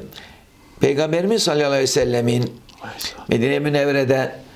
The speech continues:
İslam devletinin temelini atmasından sonra da yüz yirmi bir devlet kurulmuş efendim. Tarihe baktığımızda Osmanlılar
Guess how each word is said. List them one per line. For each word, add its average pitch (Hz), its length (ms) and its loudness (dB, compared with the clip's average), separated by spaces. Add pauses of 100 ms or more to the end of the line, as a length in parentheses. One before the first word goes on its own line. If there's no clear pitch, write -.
(380)
İslam 143 360 0
devletinin 131 500 2
temelini 131 400 2
atmasından 131 600 0
sonra 139 400 2
da 151 320 -2 (720)
yüz 127 480 2
yirmi 147 420 2
bir 151 200 2
devlet 120 380 2
kurulmuş 98 520 2
efendim. 92 360 0 (1700)
Tarihe 147 440 2
baktığımızda 165 840 0 (720)
Osmanlılar 160 760 2